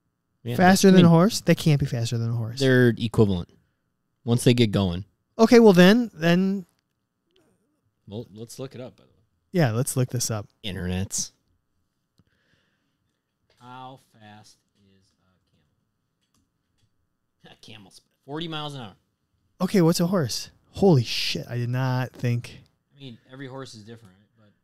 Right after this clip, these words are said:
Speaker 1: But
Speaker 2: Fifty-five.
Speaker 1: fifty-five, but that's like a, that's like a speed horse.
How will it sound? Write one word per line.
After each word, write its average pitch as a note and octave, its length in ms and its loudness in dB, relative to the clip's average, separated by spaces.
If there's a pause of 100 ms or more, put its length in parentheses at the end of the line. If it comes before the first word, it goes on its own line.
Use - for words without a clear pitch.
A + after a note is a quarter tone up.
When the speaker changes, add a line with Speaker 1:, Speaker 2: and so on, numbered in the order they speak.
(1080)
Speaker 1:
But - 60 -20
Speaker 2:
Fifty-five. C3+ 800 -2
Speaker 1:
fifty-five, - 100 -20
but B2 120 -18
that's C#3 240 -14
like A#2+ 160 -12
a, G2 180 -10
that's B2+ 220 -12
like A#2 120 -10
a D#2 180 -18 (840)
speed B2 420 -8
horse. - 280 -20